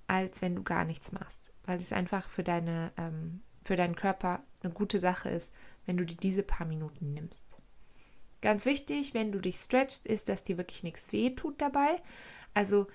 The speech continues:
dass du wirklich spürst, ähm, was fühlt sich für deinen Körper gut an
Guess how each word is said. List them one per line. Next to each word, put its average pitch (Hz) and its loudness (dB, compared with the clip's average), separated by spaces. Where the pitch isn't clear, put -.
dass 202 0
du 202 2
wirklich 214 2
spürst, - 4
ähm, 180 0
was 196 4
fühlt - 0
sich - -8
für 180 0
deinen 185 2
Körper 175 -4
gut 220 0
an 226 0